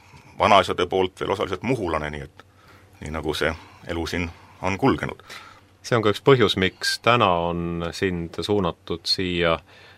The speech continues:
Speaker 2: Saaremaale Kaitseliidu piirkonda juhtima.
Speaker 1: Jah, ma olen, äh, selle üle küll õnnelik, et elu on mind siis lõpuks tagasi toonud siia esivanemate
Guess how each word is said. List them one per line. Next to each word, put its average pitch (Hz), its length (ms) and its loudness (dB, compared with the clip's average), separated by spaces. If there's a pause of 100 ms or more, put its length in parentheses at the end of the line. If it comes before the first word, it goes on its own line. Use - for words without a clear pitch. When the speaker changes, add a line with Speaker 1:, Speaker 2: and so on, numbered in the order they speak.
(120)
Speaker 2:
Saaremaale 82 960 4 (140)
Kaitseliidu 82 920 -2
piirkonda 82 520 -4
juhtima. - 460 -6 (800)
Speaker 1:
Jah, 127 240 2
ma 127 160 4
olen, 139 220 2
äh, 139 180 2 (280)
selle 123 280 0
üle 147 160 4
küll 151 160 2
õnnelik, 87 320 2
et 78 300 -6 (220)
elu 92 240 0
on 82 60 -4
mind 85 220 -6
siis - 160 -10
lõpuks - 320 -10
tagasi 90 340 4
toonud 80 400 -2
siia 80 280 -6 (760)
esivanemate 80 760 -4